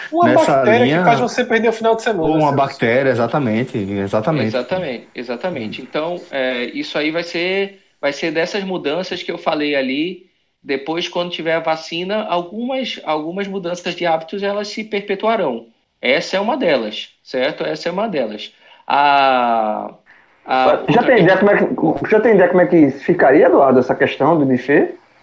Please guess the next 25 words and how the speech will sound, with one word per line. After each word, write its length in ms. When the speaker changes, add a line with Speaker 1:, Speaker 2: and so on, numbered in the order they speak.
Speaker 3:
Então, 580
é, 520
vamos 280
lá, 220
du-, 320
dois 240
aspectos. 640
Lá 260
no 140
Village, 680
aconteceu, 760
tem 160
umas 180
coisas 340
que 80
acontecem 600
assim, 340
que 140
são, 760
que 120
são 480
coincidências 1400
que, 680
que 80
você, 320